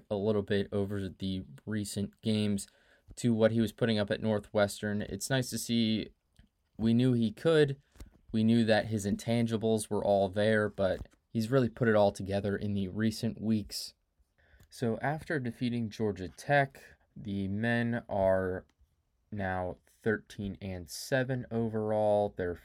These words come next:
five and four in the conference, and they are on a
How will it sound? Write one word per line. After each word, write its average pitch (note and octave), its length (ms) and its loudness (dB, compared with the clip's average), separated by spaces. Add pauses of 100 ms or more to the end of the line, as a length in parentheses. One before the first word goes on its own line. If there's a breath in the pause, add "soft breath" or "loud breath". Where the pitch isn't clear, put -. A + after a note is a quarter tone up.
five F2+ 280 0
and E2+ 120 -12 (200)
four C3 300 -2
in G#2+ 180 -8
the F#2 60 -8
conference, A#2+ 720 -4
and F#2+ 200 -6
they F2+ 100 -4
are F2+ 200 -4
on F#2+ 200 -4
a F#2 240 -8